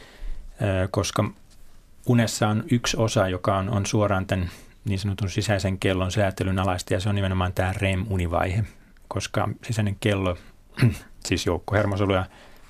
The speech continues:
hypotalamus nimisellä aivoalueella, sen etuosassa suprakiasmaattisessa tumakkeessa luo tämän sisäisen kellon, rytmittää siis ihmisen elimistön toimintoja käytännössä kaikkea. Myös luo tämmöisen univalverytmin, eli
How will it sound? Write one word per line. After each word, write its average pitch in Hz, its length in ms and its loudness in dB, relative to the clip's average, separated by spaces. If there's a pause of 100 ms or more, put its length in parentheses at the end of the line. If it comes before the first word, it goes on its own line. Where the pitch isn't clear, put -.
(140)
hypotalamus 95 640 2
nimisellä 95 340 0
aivoalueella, 90 540 0
sen 98 160 -2
etuosassa 98 640 -2
suprakiasmaattisessa 98 960 -4
tumakkeessa 98 680 -2 (720)
luo 107 160 2
tämän 92 180 0
sisäisen 95 540 0
kellon, 92 520 2 (260)
rytmittää 101 680 2
siis - 240 -2
ihmisen 92 440 0 (440)
elimistön 101 540 2
toimintoja 87 640 0 (180)
käytännössä 104 580 -2
kaikkea. 87 560 -2 (120)
Myös 98 300 0 (280)
luo 95 140 2
tämmöisen 104 300 0
univalverytmin, 95 1120 0
eli 98 280 0